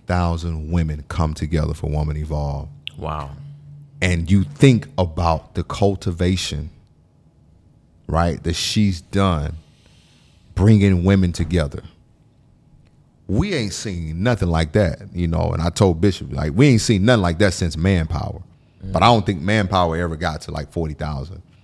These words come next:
Speaker 2: That's
Speaker 1: A few,
Speaker 2: incredible.
Speaker 1: few thousand. But to your point is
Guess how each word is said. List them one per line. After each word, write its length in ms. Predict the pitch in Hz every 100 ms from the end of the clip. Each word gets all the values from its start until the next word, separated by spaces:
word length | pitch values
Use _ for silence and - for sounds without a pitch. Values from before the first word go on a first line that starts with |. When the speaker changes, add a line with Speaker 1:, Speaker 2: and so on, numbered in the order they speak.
| _
Speaker 2:
That's 140 | 92 85
Speaker 1:
A 40 |
few, 80 | 87
Speaker 2:
incredible. 260 | 101 98
Speaker 1:
few 120 | 101 92
thousand. 460 | 90 82 76 73 - - - - _
But 360 | 107 92 - -
to 120 | 104
your 160 | 90
point 480 | 78 - 165 117 82 - _ _ _ _ _ - _
is 480 | 101 95 85 82